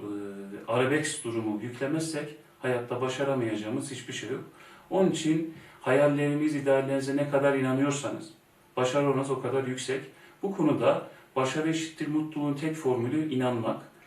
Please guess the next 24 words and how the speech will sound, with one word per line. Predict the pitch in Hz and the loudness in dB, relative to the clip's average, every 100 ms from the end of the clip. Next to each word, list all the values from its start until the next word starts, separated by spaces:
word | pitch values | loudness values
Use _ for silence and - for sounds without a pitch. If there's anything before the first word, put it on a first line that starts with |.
| - - | -20 -6
İnanç | 143 156 175 180 - - - | 0 4 4 4 -4 -12 -6
insana | 143 143 147 147 | -4 -2 0 0
istemediğimiz | 139 - 156 156 139 139 139 | -2 -4 0 2 2 0 0
şeyleri, | 135 127 117 110 110 - - | -2 -2 -2 -4 -8 -12 -18
hatta | - 147 143 143 123 120 - - | 0 0 0 0 0 -2 -10 -12
istediği | - 143 139 143 | -6 -4 -4 -4
şeylerin | 139 135 131 | 0 0 2
hepsini | 156 156 139 | 0 0 -2
yaptırabilir. | 127 - 120 117 104 107 - - - - | -2 -4 -6 -6 -4 -6 -8 -16 -20 -10
Burada | 156 160 165 | -4 2 6
yapmamız | 156 156 160 170 170 | 6 6 4 4 4
gereken | 135 120 - 143 160 - | 2 0 0 -2 -2 -2
kendimize | 143 143 131 120 110 123 135 135 - - - | 0 0 0 -2 -2 -4 -4 -6 -18 -14 -4
olağan | 127 147 147 131 | 0 4 4 2
yüksekte | 120 - 123 139 | -2 -4 -2 0
inanmak, | 127 117 113 110 - - - | 0 0 0 -4 -10 -16 -10
olağan | 123 135 127 | -6 -4 -4
derecede | 110 110 120 | -4 -4 -2
inanmak. | 120 113 104 117 - - - - - | -2 -2 -2 -6 -8 -14 -20 -20 -6
İnanmak | 139 160 160 156 - - | 0 2 4 2 2 -2
bizi | 127 139 | -6 -6
suyun | - - 143 | -6 -2 0
üzerinde | 135 127 127 127 | 0 0 0 -2
yürütür. | 117 113 - 107 98 - | -2 -4 -6 -8 -10 -14